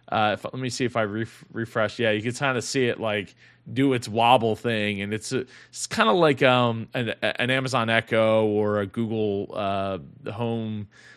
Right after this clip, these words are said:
uh, you know, voice thing, but with, like, a screen that could, like, kinda take, you know, could take pictures for you and that kinda stuff. Pretty cool. And, and this reminds me of that, right? The Jibo was pretty expensive. I don't remember what the price was.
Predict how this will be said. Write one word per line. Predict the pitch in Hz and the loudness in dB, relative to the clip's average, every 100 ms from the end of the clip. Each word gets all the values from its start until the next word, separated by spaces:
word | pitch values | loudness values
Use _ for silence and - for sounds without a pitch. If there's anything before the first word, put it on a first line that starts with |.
| _ - - | _ -20 -6
uh, | 127 - | -6 -2
you | 127 120 | 0 2
know, | 110 101 | 2 0
voice | 101 131 139 - | 2 4 4 4
thing, | 127 120 | 0 0
but | 113 - | -2 -2
with, | 110 | -2
like, | 101 | -2
a | 104 | -2
screen | - - 156 160 156 151 | -4 -4 -4 -2 -2 0
that | 135 120 | 0 0
could, | 123 | -2
like, | 110 104 101 | -2 -2 -4
kinda | - 139 127 110 - - - - | -2 0 0 -2 -4 -18 -20 -6
take, | - - | -4 -2
you | 139 | -2
know, | 113 | -4
could | 110 | -6
take | 123 - | -12 -4
pictures | - 131 - 131 | -2 0 0 -2
for | 123 127 123 120 | -2 0 2 4
you | 120 123 120 117 | 4 4 4 2
and | 107 104 | -2 -2
that | 104 - | -4 -4
kinda | 101 | -8
stuff. | 95 - 80 - - - - _ - 185 | -8 -10 -10 -12 -20 -20 -20 _ -18 -4
Pretty | 320 311 | 0 2
cool. | 190 131 110 - - | 2 2 2 0 0
And, | 160 160 - | 0 0 -4
and | 170 175 | -2 2
this | 226 | 4
reminds | 226 190 160 143 | 4 2 0 0
me | 131 | 0
of | 117 90 92 | -2 -4 -2
that, | 113 - - | 0 0 0
right? | 117 123 | 0 0
The | 143 | -2
Jibo | 156 190 185 | -2 2 2
was | 165 | 2
pretty | - 165 147 | 0 0 0
expensive. | 127 - 131 127 123 139 127 120 - | -2 -2 -2 -2 -2 -2 -2 -8 -6
I | 139 | -4
don't | 160 | -4
remember | 135 131 127 | -4 -4 -2
what | 123 120 | -2 -2
the | 113 | -6
price | - 113 110 | -2 -2 -2
was. | 117 113 113 | -2 0 0